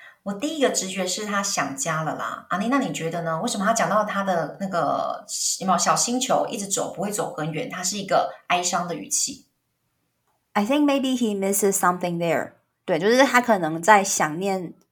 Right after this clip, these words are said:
Speaker 2: 那个，那个他住的地方的某个东西。嗯，yeah, that's what I think.那各位听众，你们觉得呢？小男子、小王子最后难过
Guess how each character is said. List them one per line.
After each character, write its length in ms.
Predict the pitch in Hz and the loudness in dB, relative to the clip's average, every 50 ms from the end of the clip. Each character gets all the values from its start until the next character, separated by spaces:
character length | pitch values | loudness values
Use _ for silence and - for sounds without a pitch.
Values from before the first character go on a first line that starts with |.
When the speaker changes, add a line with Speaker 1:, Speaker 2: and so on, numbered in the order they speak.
| _ _ - | _ _ -6
Speaker 2:
那 140 | 190 190 185 | -4 -4 -2
个， 360 | 180 185 170 160 147 - 190 - - - - - - - | 0 2 2 2 2 0 -4 -10 -8 -8 -8 -8 -8 -4
那 140 | 202 208 202 | -4 -4 -2
个 160 | 196 175 165 | 0 -2 -2
他 220 | - 196 180 190 | 2 2 0 0
住 160 | 190 - 208 | 0 -2 -2
的 120 | 190 175 160 | 0 0 -2
地 160 | 165 185 185 | -2 -2 -4
方 220 | 175 185 175 175 | -2 -2 -2 -2
的 100 | 170 170 | -2 -4
某 160 | 165 165 151 143 | -4 -4 -8 -8
个 120 | - 160 | -8 -8
东 260 | 151 160 156 156 160 | -6 -6 -8 -6 -4
西。 400 | - - - 147 143 151 156 - _ _ _ _ _ _ _ _ _ _ _ _ _ _ _ _ - | -4 -2 -2 -2 -6 -8 -10 -16 _ _ _ _ _ _ _ _ _ _ _ _ _ _ _ _ -12
嗯， 540 | - 180 170 165 165 160 165 165 - 165 180 _ _ _ _ _ _ _ - | -8 -6 -6 -6 -8 -8 -10 -10 -10 -10 -12 _ _ _ _ _ _ _ -10
yeah, 260 | - 165 151 - - _ _ _ - | -8 -8 -8 -8 -10 _ _ _ -6
that's 180 | 170 175 175 | -6 -6 -4
what 160 | - 170 165 | -2 -2 -2
I 140 | 165 147 160 | -2 -2 -4
think. 260 | - - - - - - - _ _ _ _ - - | -4 -8 -12 -12 -12 -18 -20 _ _ _ _ -14 -2
那 200 | - 226 220 202 | 2 2 2 2
各 160 | 208 - 226 | 2 2 4
位 120 | 220 226 220 | 6 6 4
听 220 | 214 226 220 220 | 4 0 -4 0
众， 240 | 226 240 226 208 190 | 2 2 2 2 0
你 80 | 165 | -4
们 180 | 160 160 160 160 | -4 -6 -6 -4
觉 140 | 170 175 175 | -4 -4 -2
得 140 | 190 202 208 | -2 0 2
呢？ 320 | 233 254 254 254 - - _ _ _ _ _ _ _ _ | 2 0 0 0 -6 -18 _ _ _ _ _ _ _ _
小 160 | - - 190 175 | 0 2 2 2
男 260 | 180 180 190 233 240 | 2 0 -2 -2 -4
子、 140 | - - - | -6 -6 -6
小 240 | - - - 196 175 | -2 4 4 4 4
王 300 | 165 151 175 170 190 226 | 4 4 2 2 2 0
子 200 | 220 - 196 170 | -6 -6 -6 -6
最 240 | 170 - 254 240 214 | -2 0 2 2 2
后 240 | 208 233 240 214 190 | 2 2 2 2 2
难 280 | 180 165 151 160 185 | 0 -2 -2 -2 -2
过 320 | 180 240 254 220 - 269 | 0 6 6 6 6 6